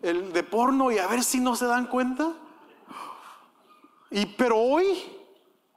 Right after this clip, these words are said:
abres tu teléfono y en un segundo tienes todo el acceso para ti. Pornografía constante. Y eso ya también es normal. Ah, somos hombres, tenemos debilidades.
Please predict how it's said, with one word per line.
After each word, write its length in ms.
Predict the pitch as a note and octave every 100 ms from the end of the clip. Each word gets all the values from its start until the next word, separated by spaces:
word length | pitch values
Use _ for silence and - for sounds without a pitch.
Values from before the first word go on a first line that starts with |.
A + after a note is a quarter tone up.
| _ -
abres 320 | F#3 A3+ B3+
tu 100 | A#3+
teléfono 880 | - A#3+ B3+ B3 C#4 C4+ B3 - -
y 180 | G#3 G#3
en 140 | G3+ A3+
un 180 | F4
segundo 640 | D#4 D#4+ D4+ E4+ F4 C#4 -
tienes 400 | B3 A#3+ A3 -
todo 240 | A#3 A3
el 80 | G#3
acceso 580 | F#3+ - E3+ - D3+ - - _ _ _ _
para 300 | - C#3 A#2+
ti. 60 | - - _ _ _ _ _ _ _ _ _ _ _ _ _ _ _ _ _ _
Pornografía 840 | - G#3 G#3 G#3+ G#3+ - A#3 B3+ A3
constante. 920 | G#3+ G3 - - A#3+ A#3+ A#3+ - D#3 - _ _ _ - - - - G3
Y 100 | A3
eso 160 | B3
ya 260 | A#3+ A#3+ A#3+
también 380 | B3 B3 A#3+ F#3
es 160 | G3+
normal. 540 | G#3 A3 G#3+ B3 G#3+ D3
Ah, 100 | F3+
somos 320 | F3+ G#3+ G#3+ A3
hombres, 420 | A#3 A#3 F#3+ - - -
tenemos 380 | F#3 F#3+ G#3 G3+
debilidades. 720 | G3 G3 G3 G#3 G3+ E3